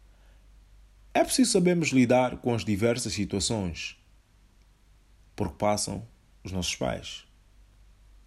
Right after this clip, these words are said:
É preciso agir com maturidade.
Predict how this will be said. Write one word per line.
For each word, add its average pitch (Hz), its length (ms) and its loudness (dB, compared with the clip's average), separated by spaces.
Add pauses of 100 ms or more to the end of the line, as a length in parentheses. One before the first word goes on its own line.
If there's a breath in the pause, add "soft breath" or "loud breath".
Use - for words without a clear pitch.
É 98 80 -8
preciso 95 320 -2
agir 104 420 0 (440)
com 269 120 0
maturidade. 92 720 -2